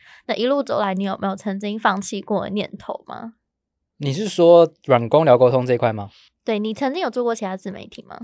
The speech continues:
Speaker 2: 我曾经有做过英文自媒体啊，但我，我就后来不做了。嗯。
Speaker 1: 当时放弃的理由是什么？
Speaker 2: 因为我觉得讲白了，你，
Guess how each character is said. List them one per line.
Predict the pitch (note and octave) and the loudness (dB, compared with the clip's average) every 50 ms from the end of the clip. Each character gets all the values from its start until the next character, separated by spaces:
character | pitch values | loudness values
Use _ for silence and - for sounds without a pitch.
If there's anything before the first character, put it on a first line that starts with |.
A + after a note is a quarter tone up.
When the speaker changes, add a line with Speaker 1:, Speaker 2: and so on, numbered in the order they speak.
| - - | 2 4
Speaker 2:
我 | D3+ D3+ | 4 6
曾 | F#3 G3 | 6 4
经 | G3+ C4 | 4 4
有 | A#3 | 4
做 | E3 F#3 | 4 4
过 | F3 E3 | 4 4
英 | F3 F3 | 4 4
文 | D#3 B2+ B2+ | 4 2 2
自 | B2 - B2+ | 0 -2 -4
媒 | A2+ A2 G#2+ | -2 -4 -6
体 | - A2 | -6 -6
啊， | G#2 G2+ | -6 -4
但 | - C#3+ C3 | -2 -2 -2
我， | A2 G#2 G#2 | -2 -4 -2
我 | G#2+ G#2+ G#2+ | -2 -2 2
就 | - B2+ B2+ B2 A#2 | 6 6 6 6 6
后 | - - | 4 4
来 | C3 A2+ G#2+ | 2 2 2
不 | - A#2 | 0 -4
做 | - - A#2 G#2 | -4 -4 -2 -2
了。 | G2 F#2+ - _ _ _ _ _ _ | -2 -6 -10 _ _ _ _ _ _
嗯。 | - C#3 B2 A2+ | -2 -2 -2 -2
Speaker 1:
当 | A2+ - B3+ C#4 C#4+ | -4 -4 -6 -6 -4
时 | - C4 | -6 -6
放 | A3+ - A#3 A3 A3 | -2 -2 -2 -2 -2
弃 | - E3 | -4 -4
的 | - - | -4 -4
理 | - - | -6 -8
由 | - - - | -10 -12 -14
是 | G3 - | -14 -16
什 | G3 - G#3 | -14 -14 -14
么？ | - - - A#3 - - - - - - _ _ | -14 -14 -18 -18 -18 -18 -20 -20 -20 -20 _ _
Speaker 2:
因 | _ E3+ F3+ | _ -2 2
为 | G3 F#3+ | 4 6
我 | D#3 B2+ B2 A2+ | 6 6 6 4
觉 | - - B2+ | 4 2 2
得 | C3+ C#3 | 2 2
讲 | - A#2 G#2+ A2 | 0 -4 -4 -2
白 | G#2 G#2+ G#2 G#2+ A2 | -2 0 0 0 0
了， | A2 A2 G#2+ | 0 0 -2
你， | G#2+ A2 A2 A2 G#2+ G#2+ | -4 -6 -8 -8 -10 -10